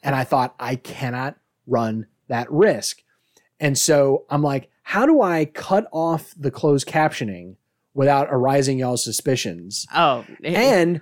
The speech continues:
Speaker 2: when you
Speaker 1: how do I
Speaker 2: said,
Speaker 1: s-,
Speaker 2: "Let's switch
Speaker 1: how do I, well,
Speaker 2: networks,"
Speaker 1: no, hey,
Speaker 2: I was
Speaker 1: <laughs> I'm
Speaker 2: like,
Speaker 1: like, "How do I
Speaker 2: "No."
Speaker 1: not pause this at any point and be like, 'Wait, Dad, run that back'? No, <laughs> we're pressing
Speaker 2: <laughs>
Speaker 1: on. How do I do that?"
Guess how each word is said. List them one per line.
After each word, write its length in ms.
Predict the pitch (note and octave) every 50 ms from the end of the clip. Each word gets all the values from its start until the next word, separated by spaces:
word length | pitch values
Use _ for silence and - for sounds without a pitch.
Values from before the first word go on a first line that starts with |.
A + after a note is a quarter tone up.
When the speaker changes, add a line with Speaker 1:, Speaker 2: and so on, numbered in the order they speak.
| - -
Speaker 2:
when 180 | F#3+ G#3 G#3+
you 140 | A#3 C#4+ D4+
Speaker 1:
how 120 | A#3 C4
do 100 | D4 C#4
I 160 | A#3 B3 A#3+ A3
Speaker 2:
said, 80 | F#3 D#3+
Speaker 1:
s-, 280 | C#3+ - - - F#3
Speaker 2:
"Let's 280 | A#3 C4+ D4 A#3 G#3+ -
switch 520 | - - - - G3+ G#3 B3 C4 A#3+ -
Speaker 1:
how 120 | - B3 D4
do 60 | D4+
I, 40 | A#3+
well, 80 | G3+
Speaker 2:
networks," 500 | C4 D4+ G#3+ G#3+ G3 G3 F#3+ G3+ A3+ B3+
Speaker 1:
no, 140 | D4 C#4+ C4+
hey, 120 | C#4 D#4
Speaker 2:
I 360 | - D#4 D#4+ C4 G#3+ A3+ A3+ A3
was 160 | A#3 A3+ G#3
Speaker 1:
<laughs> 20 |
I'm 40 | G3+
Speaker 2:
like, 360 | A3 G3 F3 - A#3 G3 -
Speaker 1:
like, 100 | G#3+ A3 G3+
"How 160 | F3+ A#3+ C#4
do 100 | D#4 D4+
I 120 | C#4 A#3+
Speaker 2:
"No." 100 | G3+ F#3+ F#3
Speaker 1:
not 360 | G3 G3+ G#3+ A3+ A3 - -
pause 400 | - G3 G#3+ A#3 B3 A3 F#3 D3
this 440 | C#3+ A#2+ A2 G#2+ - - - - - _ _ _ _ _ _ _ _ _ -
at 140 | E3 F#3 F#3+ A3
any 180 | A#3+ B3+ A3
point 300 | D3 - G#3+ G3+ D3+ B2+
and 80 | C3 D3
be 80 | F3
like, 360 | E3+ E3 D#3 D3+ D3 - - _ _ _ _ _ _ _ -
'Wait, 200 | D4 C#4+ G3+ D3
Dad, 300 | A3 B3 B3+ A3 D#3 C#3
run 220 | D#3 G#3+ B3+ C4
that 180 | B3 A#3+ A#3+ A3
back'? 320 | B3+ A3+ E3+ - - - _
No, 580 | D#3 F3 G#3+ A#3+ C#4 D4+ C5+ A#4+ G3+ D#3 C3 - B2+ A2
<laughs> 60 | -
we're 200 | C4 - A#3+ G#3+
pressing 320 | C#3+ A#3+ D#4 - G#3+ -
Speaker 2:
<laughs> 40 | -
Speaker 1:
on. 640 | A#3+ F#3+ F#3+ G#3 A3 G#3 G3 E3 - D#3 D3 - - - - -
How 80 | G#3 B3+
do 80 | B3+
I 80 | A#3+ A#3
do 100 | B3+ B3
that?" 140 | G#3 F#3